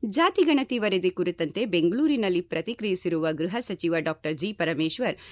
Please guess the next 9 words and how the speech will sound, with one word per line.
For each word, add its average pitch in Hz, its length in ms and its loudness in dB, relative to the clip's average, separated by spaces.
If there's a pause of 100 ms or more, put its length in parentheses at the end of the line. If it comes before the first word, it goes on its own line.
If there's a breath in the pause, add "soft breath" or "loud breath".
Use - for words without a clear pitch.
(140 loud breath)
ಸಂಪುಟ 370 400 6
ಸಭೆಯಲ್ಲಿ 196 440 2
ಚರ್ಚಿ-, 175 640 -2
ಚರ್ಚಿಸಿದ 247 560 -2
ಬಳಿಕ 165 300 0 (100)
ನಿರ್ಧಾರ 208 540 2
ತೆಗೆದುಕೊಳ್ಳಲಾಗುವುದು 165 1080 0
ಎಂದು 156 240 -2
ತಿಳಿಸಿದ್ದಾರೆ. 160 720 0